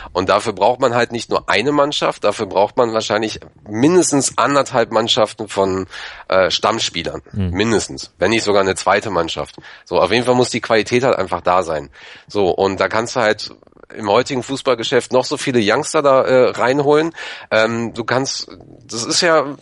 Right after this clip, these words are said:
Speaker 1: das ist ja nach hinten losgegangen bei uns im Januar. So, ne, da hast du
Speaker 2: Mhm.
Speaker 1: halt zu Hause verloren, dann bist du aus zwei, äh, Pokalen rausgeflogen. Das war letzte, ähm, letzte Saison hatten wir halt Glück im Europapokal.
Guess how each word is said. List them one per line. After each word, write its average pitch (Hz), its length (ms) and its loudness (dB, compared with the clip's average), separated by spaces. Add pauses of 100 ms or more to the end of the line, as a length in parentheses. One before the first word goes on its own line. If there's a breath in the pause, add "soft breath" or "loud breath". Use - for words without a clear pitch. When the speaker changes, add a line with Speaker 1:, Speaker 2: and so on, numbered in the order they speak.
(280)
Speaker 1:
das 127 180 -12
ist 135 240 -8
ja 170 100 4
nach 156 120 4
hinten 208 240 0
losgegangen 92 460 0
bei 90 60 4
uns 82 280 0
im 95 160 0
Januar. 82 440 2 (520 loud breath)
So, 85 400 -6
ne, 139 200 4
da 151 120 4
hast 135 180 2
du 143 40 2
Speaker 2:
Mhm. 139 60 4
Speaker 1:
halt 131 120 2
zu 127 160 -6
Hause 160 240 2
verloren, 98 400 2
dann 123 120 2
bist 123 180 -4
du 123 40 4
aus 113 140 2
zwei, 123 140 2
äh, 120 260 -2
Pokalen 147 480 2
rausgeflogen. 98 760 0 (340 loud breath)
Das 113 160 -2
war 123 100 4
letzte, 143 580 2
ähm, 123 320 2
letzte 123 300 -2
Saison 135 180 4
hatten 127 180 0
wir 113 60 4
halt 113 120 2
Glück 131 180 -6
im 120 140 2
Europapokal. 165 840 0